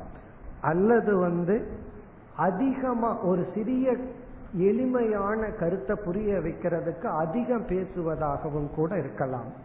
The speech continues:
அதுதான் அவர்களுடைய கருத்தாக இருக்க வேண்டும். இரண்டாவது வந்து பார்ஷியாலிட்டி. அதாவது வந்து,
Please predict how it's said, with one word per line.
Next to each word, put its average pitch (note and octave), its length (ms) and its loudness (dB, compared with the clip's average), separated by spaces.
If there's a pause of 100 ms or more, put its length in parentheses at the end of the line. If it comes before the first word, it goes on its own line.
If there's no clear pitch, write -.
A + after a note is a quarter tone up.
(440)
அதுதான் E3+ 440 2
அவர்களுடைய D#3 640 0
கருத்தாக C#3 580 0
இருக்க C#3 260 0
வேண்டும். A#2 560 -4 (1600)
இரண்டாவது A3+ 720 4
வந்து F3+ 440 2 (340)
பார்ஷியாலிட்டி. E3 1120 0 (1600)
அதாவது A3 560 2
வந்து, F3+ 580 -2